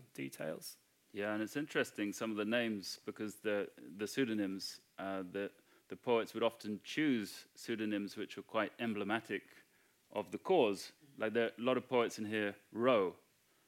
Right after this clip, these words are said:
Speaker 1: Hmm.
Speaker 2: um, And, uh, for example, another poet talking about pacifism, pacifist Farouk.
Speaker 1: Hmm.
Speaker 2: Uh, so it kind of gives you an indication, not necessarily of the st-, aesthetic,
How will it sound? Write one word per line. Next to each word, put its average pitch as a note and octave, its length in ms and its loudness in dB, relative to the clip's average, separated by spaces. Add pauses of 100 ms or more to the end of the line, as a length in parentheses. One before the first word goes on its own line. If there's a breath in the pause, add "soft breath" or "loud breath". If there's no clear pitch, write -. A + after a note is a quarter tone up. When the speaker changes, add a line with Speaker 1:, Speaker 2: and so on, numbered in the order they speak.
(280 soft breath)
Speaker 1:
Hmm. F#2 60 -6
Speaker 2:
um, F#2 460 -4 (600 soft breath)
And, G2+ 460 0 (240)
uh, E2 60 -12 (120)
for G#2+ 240 -2
example, G2+ 440 -4
another A2 280 0
poet G#2+ 440 2 (600 soft breath)
talking A2 260 -4
about G#2 260 0
pacifism, G#2 720 -4 (440 soft breath)
pacifist - 680 -2
Farouk. B2+ 500 0 (320)
Speaker 1:
Hmm. A#2+ 260 -6 (120)
Speaker 2:
Uh, G2 320 0
so G#2 300 0
it F2+ 180 -4
kind C3 180 0
of A2 60 -2
gives A2 140 -2
you A2+ 60 0
an A2+ 60 0
indication, A#2+ 720 0 (460 soft breath)
not C3 200 -2
necessarily A2+ 400 2
of G2+ 100 -2
the G#2 100 -4
st-, - 300 -6
aesthetic, A#2 540 -2